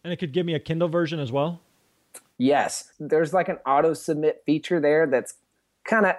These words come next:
Speaker 2: eh.
Speaker 1: Yeah.
Speaker 2: Sometimes it works, sometimes it doesn't. It's like,
Speaker 1: <laughs>
Speaker 2: "Also publish on Kindle."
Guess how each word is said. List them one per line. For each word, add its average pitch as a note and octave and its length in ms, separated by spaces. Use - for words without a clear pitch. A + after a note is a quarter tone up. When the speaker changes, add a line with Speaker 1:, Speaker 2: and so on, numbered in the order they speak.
Speaker 2:
eh. D#4 260
Speaker 1:
Yeah. C3 100
Speaker 2:
Sometimes G#3+ 400
it G3 80
works, F#3+ 260
sometimes F#3+ 400
it F3 100
doesn't. F#3+ 280
It's D#3 100
like, B2+ 300
Speaker 1:
<laughs> - 40
Speaker 2:
"Also A#3+ 380
publish A3+ 400
on C4+ 200
Kindle." B3 460